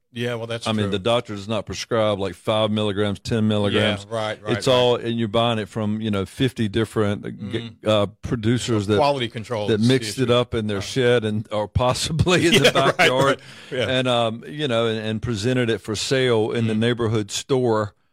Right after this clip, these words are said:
Speaker 2: um, under the guise of, of, "This will help you with your detox." I've seen
Speaker 1: Mm.
Speaker 2: just as much harm done. It's very addictive.
Speaker 1: Mm-hmm.
Speaker 2: It's very, um, uh, I just, um,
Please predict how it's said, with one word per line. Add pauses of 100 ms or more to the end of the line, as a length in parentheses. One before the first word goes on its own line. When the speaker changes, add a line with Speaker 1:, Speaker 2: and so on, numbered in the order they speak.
(220)
Speaker 2:
um,
under
the
guise
of,
of,
"This
will
help
you
with
your
detox."
I've
seen
Speaker 1:
Mm.
Speaker 2:
just
as
much
harm
done.
It's
very
addictive. (460)
Speaker 1:
Mm-hmm.
Speaker 2:
It's
very,
um, (280)
uh,
I
just,
um,